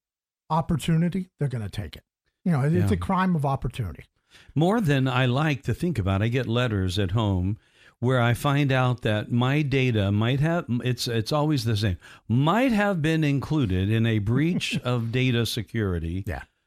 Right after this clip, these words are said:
Speaker 2: that happened with our company. And the last one that I got, I, I, I don't even have any recollection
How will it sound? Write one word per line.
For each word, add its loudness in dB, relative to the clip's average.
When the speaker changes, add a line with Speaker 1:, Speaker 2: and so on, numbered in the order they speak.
Speaker 2:
that 2
happened 2
with 0
our 2
company. -2
And 0
the 0
last 0
one 0
that 0
I 0
got, -2
I, -8
I, -6
I 2
don't 0
even 0
have -2
any 2
recollection -2